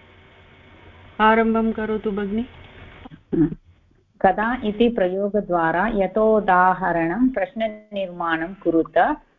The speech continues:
Speaker 2: दीपावली कार्तिक अमावास्याया-, अमावास-, अमावास्यायां भवति। दीपावली कदा भवति? सङ्क्रान्तिः सूर्यस्य,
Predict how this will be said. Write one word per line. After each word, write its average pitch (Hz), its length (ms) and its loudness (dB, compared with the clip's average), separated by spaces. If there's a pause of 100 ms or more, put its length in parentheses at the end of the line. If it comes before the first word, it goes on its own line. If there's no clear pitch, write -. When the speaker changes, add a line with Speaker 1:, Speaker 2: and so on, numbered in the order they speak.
Speaker 2:
दीपावली 226 720 4
कार्तिक 202 540 0
अमावास्याया-, 180 1080 0 (320)
अमावास-, 190 1120 2 (140)
अमावास्यायां 180 1400 2
भवति। 180 460 2
दीपावली 202 580 2
कदा 175 360 2
भवति? - 500 -2 (680)
सङ्क्रान्तिः 214 1200 2
सूर्यस्य, 226 960 0